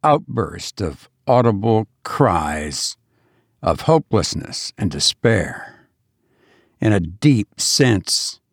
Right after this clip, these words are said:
of isolation can consume the consciousness.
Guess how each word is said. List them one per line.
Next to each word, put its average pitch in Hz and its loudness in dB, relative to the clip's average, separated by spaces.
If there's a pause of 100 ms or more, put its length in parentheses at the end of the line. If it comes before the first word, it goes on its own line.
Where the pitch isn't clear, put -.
(420)
of 101 -2 (120)
isolation 135 2 (880)
can 110 2
consume 127 4 (180)
the 120 0 (120)
consciousness. - -8